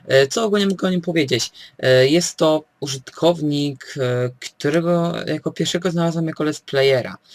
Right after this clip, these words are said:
E, pamiętam to, jak to byłoby wczoraj.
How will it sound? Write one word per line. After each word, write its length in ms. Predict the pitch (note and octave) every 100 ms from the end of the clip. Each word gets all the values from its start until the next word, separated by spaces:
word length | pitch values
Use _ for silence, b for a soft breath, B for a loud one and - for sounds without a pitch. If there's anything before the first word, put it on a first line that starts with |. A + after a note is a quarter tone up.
| B B
E, 200 | - A#2
pamiętam 680 | A2+ E3 A2+ B2 C3+ C3 -
to, 140 | - - _ - - _ _
jak 120 | A#2
to 120 | -
byłoby 320 | A2 C3 B2+ A#2
wczoraj. 500 | - G#2+ G#2 -